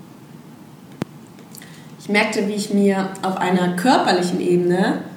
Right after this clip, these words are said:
fremd gegangen bin, im wahrsten Sinne des Wortes. Und es war nicht nur wegen dem geringen Schlaf oder wegen der schlechten Ernährung, ja, das hatte natürlich auch einen Grund,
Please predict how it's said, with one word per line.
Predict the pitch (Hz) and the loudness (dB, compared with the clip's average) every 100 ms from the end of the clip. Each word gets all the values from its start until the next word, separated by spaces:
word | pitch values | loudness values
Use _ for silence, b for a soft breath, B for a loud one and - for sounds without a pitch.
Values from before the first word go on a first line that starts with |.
| - - - - | -18 -20 -20 -14
fremd | - 175 285 - | -2 2 2 2
gegangen | 185 170 160 170 175 | -4 0 0 0 0
bin, | 196 202 | 0 -2
im | 185 180 | -2 0
wahrsten | 185 226 - | 2 0 0
Sinne | 202 202 | 0 2
des | 185 180 | 2 0
Wortes. | 165 190 196 196 | 0 0 0 0
Und | 185 | -2
es | - | -2
war | 190 | -2
nicht | 202 277 - 262 | 0 0 0 0
nur | 240 | 2
wegen | 233 226 | 2 4
dem | 208 | 4
geringen | 196 190 190 | 4 2 2
Schlaf | - 269 285 - | 4 4 4 2
oder | - 175 170 | 2 2 4
wegen | 175 175 | 4 2
der | 170 | 0
schlechten | 175 170 - | -4 -4 -2
Ernährung, | 175 190 240 233 202 | 2 4 4 4 2
ja, | 175 | 2
das | 170 165 | 0 -2
hatte | - - 160 | -4 -8 -6
natürlich | 156 - - | -6 -8 -4
auch | 240 - | -2 0
einen | 175 | -2
Grund, | 180 180 220 | -2 -2 -2